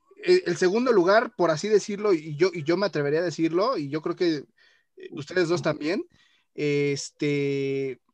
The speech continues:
es de Max, o sea, ese segundo lugar es de Max, ¿no? O sea, no hay nadie más que pueda quitarle ese segundo lugar. Y, y puede ser Checo, muchos me dirán, ¿no? Y, y hay que ser realistas. Oye, y a Checo Pérez no lo estás dejando a un lado. A ver, o sea, no es que no lo esté dejando a un lado,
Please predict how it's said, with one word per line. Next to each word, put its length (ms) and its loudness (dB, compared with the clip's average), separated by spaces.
es 160 0
de 80 0
Max, 380 -6
o 40 -12
sea, 120 -4
ese 120 -4
segundo 280 2
lugar 200 2
es 80 -2
de 60 -4
Max, 320 -14
¿no? 240 -6
O 60 -20
sea, 140 -8
no 280 2
hay 160 4
nadie 320 2
más 240 0
que 80 -2
pueda 300 0
quitarle 380 0
ese 120 -8
segundo 380 -6
lugar. 340 2
Y, 160 -18
y 140 -10
puede 260 6
ser 180 4
Checo, 380 2
muchos 320 -2
me 100 2
dirán, 300 2
¿no? 180 0
Y, 180 -12
y 140 0
hay 80 4
que 120 -2
ser 140 4
realistas. 440 -2
Oye, 320 2
y 100 2
a 80 2
Checo 260 -2
Pérez 220 0
no 100 0
lo 60 0
estás 220 -4
dejando 320 -4
a 20 -4
un 60 -4
lado. 200 0
A 100 0
ver, 180 2
o 60 -8
sea, 200 0
no 140 -2
es 120 -4
que 100 4
no 160 2
lo 100 -2
esté 160 -8
dejando 340 -4
a 20 -4
un 80 -2
lado, 300 0